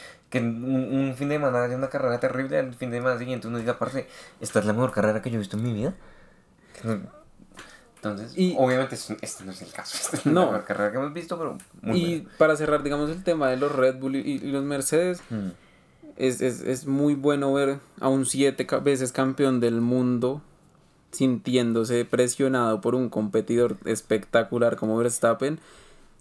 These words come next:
Speaker 2: y que el siete veces campeón del mundo diga, "No, ya no lo puedo alcanzar"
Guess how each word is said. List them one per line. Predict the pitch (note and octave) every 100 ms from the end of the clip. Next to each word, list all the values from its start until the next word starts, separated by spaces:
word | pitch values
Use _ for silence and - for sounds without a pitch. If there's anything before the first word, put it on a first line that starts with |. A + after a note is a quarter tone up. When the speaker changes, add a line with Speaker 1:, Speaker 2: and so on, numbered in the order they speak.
| _ _ -
Speaker 2:
y | D3+ D3 - _ _ _ _
que | -
el | C3 A2+
siete | D#3+ D#3+ F3
veces | F3
campeón | G3 G3 G3+
del | D3
mundo | C#3+ D3 C#3+
diga, | C#3+ C#3
"No, | E3+ -
ya | C#3
no | C3
lo | C3
puedo | - C#3+
alcanzar" | C#3+ D#3 C#3+ F3+ F#3